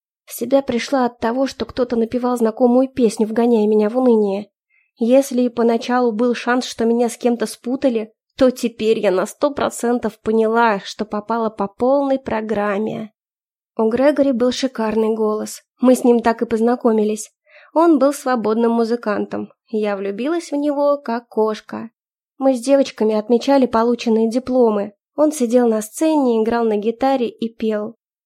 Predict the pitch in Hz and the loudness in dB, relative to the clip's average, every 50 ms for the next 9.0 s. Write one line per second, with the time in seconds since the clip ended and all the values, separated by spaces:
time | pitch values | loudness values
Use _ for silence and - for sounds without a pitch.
0 | _ _ - 240 254 254 254 254 247 - - 240 233 233 262 285 294 269 233 - | _ _ -2 0 2 2 2 0 -2 0 0 -2 0 2 2 2 2 2 2 0
1 | 233 220 214 - 226 233 - 262 262 - - 220 - 226 214 196 196 233 226 226 | -2 -2 -2 -2 -4 -2 -2 -4 -6 -4 -8 -8 -4 -4 -6 -2 -2 0 2 4
2 | 233 226 233 214 220 233 233 214 208 208 - - 208 202 196 _ _ - 247 247 | 4 4 2 2 2 2 2 2 -2 -4 -4 -6 -6 -6 -6 _ _ -2 2 4
3 | 233 233 240 220 233 240 247 254 254 254 240 226 214 220 226 226 - 233 240 240 | 6 6 6 4 4 4 4 4 4 2 0 -2 -2 -2 -4 -4 -2 -2 -2 -2
4 | - 226 226 208 214 - 208 208 208 220 - - _ _ _ _ _ - - - | 0 0 0 0 0 -2 -4 -4 -4 -6 -10 -16 _ _ _ _ _ -20 -20 -20
5 | - - - 220 220 220 233 220 220 208 233 226 220 - - 226 220 220 214 220 | -18 -10 -6 -6 -4 -2 -2 -2 0 2 0 0 0 0 -2 0 0 -2 -4 -2
6 | 220 226 226 - 226 208 - 220 202 214 208 214 - 262 277 - - 254 233 208 | -2 -2 -2 -2 -4 -2 -2 -2 -2 -2 -4 -2 -4 -4 -4 -4 -2 -2 -2 -2
7 | 214 - - _ _ _ - 269 311 330 330 330 - 277 262 254 - 226 233 220 | -4 -8 -12 _ _ _ 0 2 2 4 2 0 0 -2 -2 -2 0 -2 0 0
8 | 233 240 - - 254 254 262 269 269 240 233 226 214 208 208 202 202 - - | -2 -4 -2 0 0 2 2 2 4 4 2 2 2 0 -4 -6 -6 -8 -18